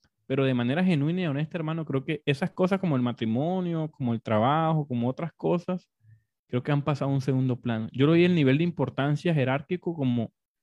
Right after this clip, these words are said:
la Biblia me enseña, ¿no? Primero mi Dios y lo demás que el Señor provea. Gloria a Dios,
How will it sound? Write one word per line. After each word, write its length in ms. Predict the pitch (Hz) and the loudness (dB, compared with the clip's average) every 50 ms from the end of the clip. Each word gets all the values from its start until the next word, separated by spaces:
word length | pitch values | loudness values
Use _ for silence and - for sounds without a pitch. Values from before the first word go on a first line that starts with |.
| _ _ _ - | _ _ _ 0
la 80 | 117 | 2
Biblia 200 | 120 127 139 156 | 2 4 2 2
me 100 | 151 131 | 0 0
enseña, 380 | 113 107 - 147 147 131 110 98 | -2 -4 -4 -4 -2 -2 -2 -4
¿no? 220 | 95 120 139 135 - | -4 -6 -8 -8 -4
Primero 340 | - 117 113 120 127 147 151 | -2 0 0 0 0 0 0
mi 100 | 143 123 | 0 0
Dios 500 | 110 110 120 139 160 180 180 - _ _ _ _ _ _ _ _ _ _ _ _ _ _ _ | 0 0 0 0 -2 -4 -6 -10 _ _ _ _ _ _ _ _ _ _ _ _ _ _ _
y 100 | - 127 | -6 -2
lo 100 | 123 123 | 0 2
demás 320 | 117 117 113 110 113 123 - | 2 2 2 0 -2 -2 -4
que 100 | - 175 | -6 -8
el 40 | 170 | -6
Señor 280 | - 156 139 135 131 | -4 -4 -2 -4 -4
provea. 440 | - 156 160 156 160 175 175 156 - | -2 -2 0 2 2 2 0 -2 -4
Gloria 380 | 127 123 135 151 165 180 190 185 | 0 2 4 4 4 4 4 4
a 40 | 185 | 4
Dios, 420 | 180 185 190 208 214 - - _ | 2 2 0 0 -2 -4 -10 _